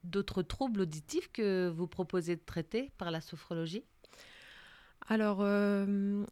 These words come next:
Speaker 2: effectivement, on va pouvoir agir aussi sur, euh, l'hyperacousie. Donc, vous l'avez dit, en parlant des acouphènes, de ne pas s'isoler des sons. Effectivement, c'est important, euh,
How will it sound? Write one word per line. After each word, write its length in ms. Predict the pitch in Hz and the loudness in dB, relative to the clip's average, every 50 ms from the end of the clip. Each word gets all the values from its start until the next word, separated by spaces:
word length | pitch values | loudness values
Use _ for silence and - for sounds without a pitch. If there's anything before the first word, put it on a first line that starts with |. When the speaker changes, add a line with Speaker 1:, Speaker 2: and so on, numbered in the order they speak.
| - | -4
Speaker 2:
effectivement, 800 | 214 196 - 220 - - - 220 214 214 214 220 240 254 262 262 | -4 -4 -4 -4 -4 -4 -2 0 2 2 2 2 2 2 2 2
on 40 | 254 | 0
va 160 | 208 208 202 196 | 0 0 -2 -4
pouvoir 480 | - _ - - 214 202 214 214 202 | -4 _ -12 -10 -6 -4 -4 -4 -2
agir 320 | 208 208 196 196 208 220 214 | -2 -2 -2 -2 -2 -2 -2
aussi 240 | 208 202 - - | -4 -4 -6 -8
sur, 280 | 233 - - - 196 - | -10 -8 -6 -6 -4 -4
euh, 80 | 190 190 | -2 -2
l'hyperacousie. 920 | 190 196 - - 226 208 208 202 - - 208 202 196 220 262 - - - - - - - - - - - - - - - - - - - - - | -2 -2 -2 -2 -2 -2 -2 -4 -6 -6 -6 -4 -2 -2 -2 -4 -6 -14 -20 -20 -20 -20 -20 -20 -20 -20 -20 -20 -20 -20 -20 -20 -20 -18 -10 -4
Donc, 160 | 202 202 196 | -2 -2 -2
vous 100 | 190 208 | 0 0
l'avez 280 | 208 202 196 185 196 202 | 0 0 0 0 -2 -2
dit, 280 | 180 180 214 240 240 | -2 -2 0 0 2
en 100 | 220 196 | 0 0
parlant 260 | 190 - 196 190 196 202 | -2 -2 -4 -2 -2 -2
des 180 | 196 190 180 | -2 -2 -2
acouphènes, 680 | 190 190 - 208 190 - - 220 220 226 220 208 196 190 | -4 -4 -6 -8 -8 -4 -2 0 2 2 2 2 2 0
de 140 | 165 175 180 | 0 -2 -2
ne 160 | 180 180 180 | -2 -2 -2
pas 160 | - - 214 | -4 -4 -6
s'isoler 480 | 208 - - 214 196 208 208 190 202 202 | -6 -4 -6 -4 -2 -2 0 0 -2 -2
des 140 | 180 196 | -2 -4
sons. 280 | 185 - - - 226 269 - - - - - - | -6 -6 -4 -4 -4 -4 -6 -10 -18 -16 -14 -12
Effectivement, 540 | 196 - - 196 - - - 202 208 226 | -10 -8 -8 -8 -8 -6 -4 -2 -2 -2
c'est 200 | 233 - - 190 - - | -2 -4 -6 -6 -4 -2
important, 680 | 208 214 - - 202 - - - 214 214 233 240 233 | -4 -2 -2 -4 -6 -6 -6 -6 -4 -4 -2 -2 -2
euh, 320 | 190 170 170 165 165 165 | -2 -4 -4 -6 -6 -8